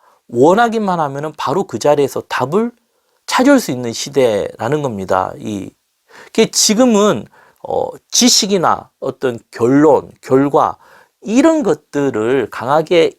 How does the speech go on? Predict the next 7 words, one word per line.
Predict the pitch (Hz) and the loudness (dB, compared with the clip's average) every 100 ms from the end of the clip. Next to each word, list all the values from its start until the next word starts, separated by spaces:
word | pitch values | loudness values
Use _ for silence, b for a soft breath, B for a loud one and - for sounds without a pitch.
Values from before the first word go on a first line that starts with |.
| _ 139 | _ -4
이야기하는 | 131 170 185 170 135 127 | 2 4 2 -2 -8 -12
시대가 | - - 113 101 - - - | -16 -10 -8 -6 -8 -10 -14
아니라는 | - 120 151 165 110 | -10 -6 0 0 0
겁니다. | 95 92 92 104 104 - b b b b b | -6 -10 -4 -2 -2 -8 b b b b b
이, | 95 95 95 - b | -10 -10 -10 -16 b
그게 | - 208 | 2 4
이것을 | 220 294 233 165 | 4 2 2 -2